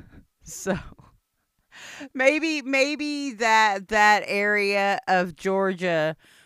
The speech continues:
will kind of rethink it. But I don't know. I mean, apparently she's,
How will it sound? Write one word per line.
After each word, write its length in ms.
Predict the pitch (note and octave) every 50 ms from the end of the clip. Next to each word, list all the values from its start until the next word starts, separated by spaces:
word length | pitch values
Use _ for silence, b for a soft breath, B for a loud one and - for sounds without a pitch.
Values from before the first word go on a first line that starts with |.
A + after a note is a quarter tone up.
| b b -
will 920 | D#3 E3+ F3+ F#3+ F#3+ F#3+ F#3 F3+ F3+ F3 E3+ E3+ E3 E3 D#3+ D#3 D#3 D3+ - -
kind 440 | - F#3 F3 E3 E3+ F3 F3 F3+
of 240 | E3+ D#3+ D3+ D#3 C#3+
rethink 520 | D3 D#3+ F3 F3 E3+ - - E3+ - - G3
it. 100 | G3 F#3
But 140 | A3 B3
I 140 | B3+ C4 D4+
don't 160 | F4+ F#4 C4+
know. 200 | A3 A3+ C4 D4+
I 60 | A#3 G#3
mean, 180 | A3+ A3+ A3+
apparently 760 | A3+ A3+ A3+ A#3+ B3+ C#4 D#4+ F4 E4+ D#4+ C#4 C4 B3+ B3+ B3+
she's, 600 | A#3 - - - A3+ A#3 A#3+ B3 B3+ B3+ A3+ G3+